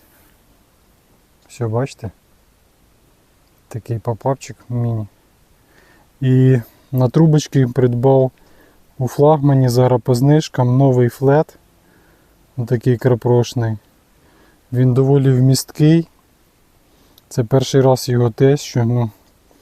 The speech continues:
з такою трубкою. Дистанція, звісно, що невелика, можна було і без трубки кидати, але вирішив спробувати. Ну, сюди, е, влазить більше корму, ніж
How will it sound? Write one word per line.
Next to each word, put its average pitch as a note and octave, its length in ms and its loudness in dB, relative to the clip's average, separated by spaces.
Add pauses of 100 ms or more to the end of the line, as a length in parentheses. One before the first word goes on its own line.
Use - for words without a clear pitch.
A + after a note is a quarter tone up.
(420)
з - 80 -20
такою B2+ 340 -4
трубкою. B2+ 360 -2
Дистанція, C#3+ 580 0
звісно, C3+ 400 -2
що C3 180 0
невелика, D3 560 2
можна C3+ 300 2
було C3 200 2
і C3+ 40 2
без C3 220 0
трубки F3 340 -2
кидати, A#2+ 460 -4
але B2 220 2 (1600)
вирішив B2+ 500 0
спробувати. C#3 680 0 (2000)
Ну, D#3+ 340 2 (140)
сюди, D#3 440 0
е, F#3+ 100 0 (1120)
влазить D#3 460 2
більше D#3+ 360 2
корму, C#3 440 2
ніж C3 480 2